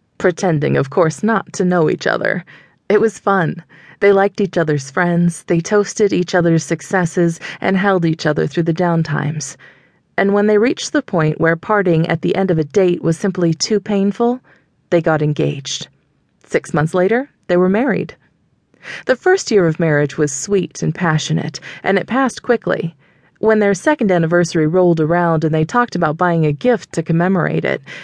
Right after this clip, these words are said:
they decided that having a baby would be the most appropriate gift they could give each other. Marla recalls,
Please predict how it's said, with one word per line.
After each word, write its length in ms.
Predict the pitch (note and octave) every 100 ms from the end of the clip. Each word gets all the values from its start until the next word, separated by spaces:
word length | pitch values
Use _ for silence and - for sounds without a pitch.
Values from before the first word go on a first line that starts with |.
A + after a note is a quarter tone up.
| -
they 140 | G#3+ G#3+
decided 480 | G#3+ - D#4+ E4+
that 200 | - - -
having 380 | - B3+ A#3 F3
a 60 |
baby 440 | D3 A3 A#3+ E3+ D3+
would 180 | C#3+ D#3
be 120 | D#3
the 80 | D#3
most 260 | D3+ D#3+
appropriate 640 | D#3 - F#3+ F#3+ D3 - E3
gift 240 | E3+ E3
they 140 | E3
could 240 | D#3+ D3 D3
give 180 | F3 G#3+
each 220 | D#3 -
other. 380 | C3 D3 - - - _ _ _ _ -
Marla 320 | F#3+ F3+ E3+
recalls, 600 | D#3 D3 F3+ D3+ D3+ -